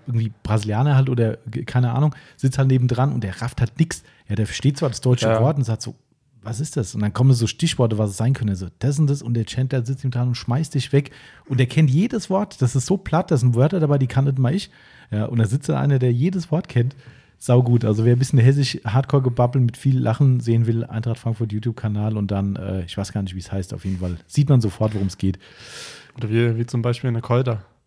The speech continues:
Speaker 1: Das war auch dabei, Kolder, genau, das war definitiv bei so einem Ding dabei. Ja, was
Speaker 2: Also
Speaker 1: ist eine Kolder? Ja, genau, richtig.
Speaker 2: an alle da draußen, könnt ihr mal, wenn der Podcast online ist und das hört,
Speaker 1: Schreibt dazu, was
Speaker 2: schreibt
Speaker 1: eine
Speaker 2: mal,
Speaker 1: Kolder
Speaker 2: wa-, was
Speaker 1: ist.
Speaker 2: eine Kolder ist.
Speaker 1: Alles klar. Das ist eine gute Aufgabe, finde ich.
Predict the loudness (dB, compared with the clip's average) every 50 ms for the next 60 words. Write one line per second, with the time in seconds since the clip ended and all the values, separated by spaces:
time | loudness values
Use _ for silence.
0 | _ _ _ _ _ _ -20 -12 -4 0 0 0 2 0 -2 -2 -2 -2 -2 -2
1 | -4 -2 -2 0 0 -2 -2 -2 0 2 2 2 0 0 0 0 0 0 0 0
2 | 0 0 0 -2 -2 -2 -2 -2 0 0 0 0 0 0 0 -2 -2 -4 -4 -4
3 | -2 0 2 2 2 2 0 0 -2 -2 -2 -2 -2 -4 -6 -6 -6 -6 -8 -8
4 | -8 -8 -8 -8 -10 -12 -12 -12 -14 -18 -18 _ _ _ _ -6 -2 -2 0 2
5 | 2 2 2 2 0 -2 -2 -2 -2 -2 -2 -4 -4 -2 0 0 0 2 2 2
6 | 4 4 4 2 0 -2 -4 -4 -4 -4 -4 -6 -8 -10 -10 -12 -8 -6 -2 -2
7 | 0 0 0 -2 -4 -6 -6 -6 -6 -6 -4 -2 -2 -2 -4 -6 _ _ -20 _
8 | _ -20 -20 _ _ _ _ _ _ _ _ _ _ _ _ -16 -12 -10 -8 -6
9 | -6 -4 -2 0 2 4 4 4 4 2 2 2 2 2 2 2 0 2 2 2
10 | 2 2 0 0 2 4 4 4 4 4 2 0 -2 -6 -10 -14 -20 _ _ _
11 | _ _ _ _ _ _ _ _ _ _ _ -2 0 0 -2 -2 -2 -4 -4 -4
12 | -6 -10 -16 -14 -10 -10 -10 -10 -2 2 4 4 4 4 0 -2 0 0 0 0
13 | 0 -2 -2 -4 -6 -8 -8 -8 -8 -8 -8 -8 -8 -10